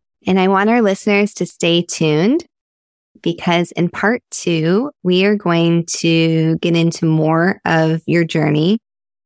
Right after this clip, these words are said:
including how menopause impacted your personal and professional fulfillment. And you're also an O B-gyn.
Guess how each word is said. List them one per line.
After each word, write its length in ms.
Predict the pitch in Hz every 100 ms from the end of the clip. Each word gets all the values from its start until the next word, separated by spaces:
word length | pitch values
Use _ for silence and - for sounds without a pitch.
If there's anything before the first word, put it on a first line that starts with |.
| _ 180
including 1080 | 190 - 190 190 196 190 185 185 180 180 - _ _ _ _ _
how 360 | - 196 185 180
menopause 680 | 190 208 277 - - - - _ _ _ _ _ -
impacted 840 | 170 170 165 165 - 175 170 165
your 600 | 165 165 160 160 160 165 - _ _ _ -
personal 420 | 170 - 170 160
and 100 | 160
professional 680 | 156 - 156 - 165 156 156 _ _ _ -
fulfillment. 760 | - 185 170 170 165 180 -
And 540 | 151 156 151 151 151 - - _ _ _ _
you're 240 | - 175 170
also 300 | 208 - 226
an 100 | -
O 100 | 165
B-gyn. 640 | 165 160 165 156 208 247